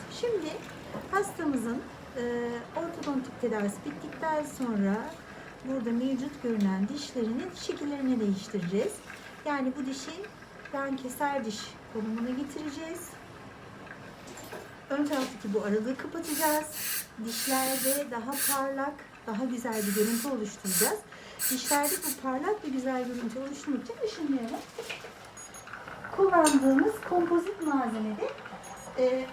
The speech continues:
o dişe bir parlaklık, yani shininglik kazandıracağız. Bunu sağlamak için de dişi mine yapısına bir ekleme yapacağız.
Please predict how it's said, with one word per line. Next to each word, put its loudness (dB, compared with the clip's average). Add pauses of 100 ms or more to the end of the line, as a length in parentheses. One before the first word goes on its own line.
o 6
dişe 0
bir -2
parlaklık, 4 (140)
yani 2 (160)
shininglik 0
kazandıracağız. 0 (160)
Bunu 0
sağlamak 4 (140)
için 0
de 2 (1300)
dişi -4 (240)
mine 2
yapısına -2
bir -8
ekleme 2 (180)
yapacağız. -2